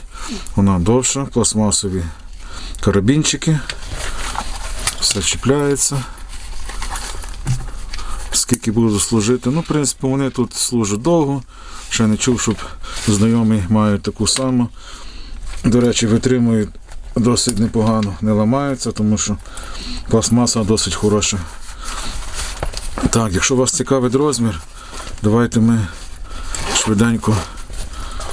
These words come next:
поміряємо. Висота дев'ятнадцять, так як написано, і якщо брати, так, вона ще складена, просто приїхала, тому,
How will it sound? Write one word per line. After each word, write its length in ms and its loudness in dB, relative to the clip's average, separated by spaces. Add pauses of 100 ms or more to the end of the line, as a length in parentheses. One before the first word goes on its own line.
(380)
поміряємо. 600 6 (1400)
Висота 680 2 (1500)
дев'ятнадцять, 840 2
так 220 0
як 320 0
написано, 640 2
і 180 2 (640)
якщо 260 2
брати, 480 2 (1800)
так, 260 2
вона 180 4
ще 140 0
складена, 520 2
просто 360 -2
приїхала, 500 2
тому, 280 2